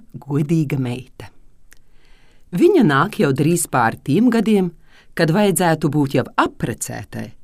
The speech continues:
bet vēl viņa nemaz nedomā par precībām. Gan jāj precinieki vis visādi un dažādi,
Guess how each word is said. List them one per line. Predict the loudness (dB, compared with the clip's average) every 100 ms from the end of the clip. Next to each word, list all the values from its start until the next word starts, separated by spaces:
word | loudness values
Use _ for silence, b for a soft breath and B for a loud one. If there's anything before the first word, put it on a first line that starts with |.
| -20 -20 -20 -10
bet | -4 -4 -2
vēl | 0 2 2
viņa | 0 0
nemaz | 2 2 0 0
nedomā | 0 2 0 0 -2
par | -8 -10
precībām. | -6 -6 -4 -6 -4 -6 -8 -12 -20 -20 -20 b b b b b b
Gan | -2 2 2
jāj | 2 0
precinieki | 0 -2 -2 -2 0 2 0 -2
vis | -2 -6 -6
visādi | -2 -2 0 2 2 2 0
un | 2 2
dažādi, | 0 -2 0 2 2 0 -2